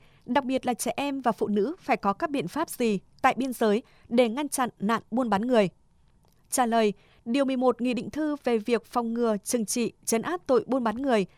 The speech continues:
đặc biệt là trẻ em và phụ nữ, quy định các quốc gia tham gia công ước phải áp dụng các cam kết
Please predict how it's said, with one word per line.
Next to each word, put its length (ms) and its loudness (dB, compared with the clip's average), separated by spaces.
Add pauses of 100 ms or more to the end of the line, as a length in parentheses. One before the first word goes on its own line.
(260)
đặc 180 0
biệt 240 -2
là 80 0
trẻ 200 -2
em 240 -2
và 120 -2
phụ 160 -2
nữ, 260 2 (120)
quy 120 0
định 200 -2
các 160 -4
quốc 140 -4
gia 260 -2
tham 240 -6
gia 220 -2
công 220 2
ước 240 0 (300)
phải 140 2
áp 160 -4
dụng 260 0
các 180 -6
cam 180 -2
kết 220 0